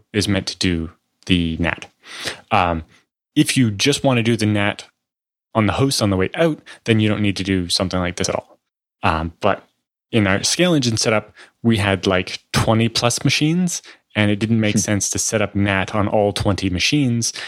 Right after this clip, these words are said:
Speaker 1: versus have all twenty machines go use, uh, a specific machine we had to do their nat out of one I P address, um, while the rest of the host machines still talk directly to the I S P's router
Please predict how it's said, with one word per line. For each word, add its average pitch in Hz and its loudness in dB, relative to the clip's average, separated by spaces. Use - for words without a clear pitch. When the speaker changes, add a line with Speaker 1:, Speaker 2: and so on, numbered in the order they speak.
Speaker 1:
versus 101 0
have 98 0
all 113 2
twenty 101 0
machines 95 0
go 98 2
use, 92 0
uh, 85 -2
a 98 2
specific 101 0
machine 101 2
we 139 0
had 95 -2
to - 0
do 101 2
their 92 2
nat 90 0
out 101 0
of 87 -2
one 95 0
I 87 0
P - 0
address, 147 -2
um, 87 -2
while 90 2
the 95 0
rest 107 -2
of 90 -4
the 95 -2
host 170 0
machines 104 0
still - 0
talk 101 -2
directly 101 0
to - -4
the 92 -4
I 98 2
S 90 0
P's 143 -2
router 87 0